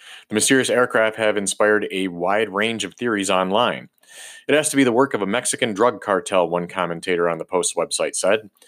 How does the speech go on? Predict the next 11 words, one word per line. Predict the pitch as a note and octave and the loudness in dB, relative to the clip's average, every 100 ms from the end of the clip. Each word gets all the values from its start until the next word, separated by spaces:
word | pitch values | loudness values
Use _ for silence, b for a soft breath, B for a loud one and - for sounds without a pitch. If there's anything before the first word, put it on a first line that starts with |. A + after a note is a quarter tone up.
| B B B - | B B B 0
"No, | B2 C3+ | 2 4
no, | G#2 A2+ A2+ | 4 4 2
it's | G#2+ | 2
obviously | G#2+ G#2+ A2 - A#2 F#2 | 2 2 0 0 -4 -4
aliens | F#2+ G2 G2+ F#2 | -4 -4 -4 -6
from | G2+ | -6
a | G2 | -6
far-off | - E2+ F#2 F#2+ - | -4 -2 0 -2 -2
galaxy," | E2+ D#2+ - F#2 | -4 -4 -6 -10
another | E2 D#2+ | -8 -8
replied. | D2+ D2+ F2 D#2+ F2+ | -10 -10 -6 -4 -4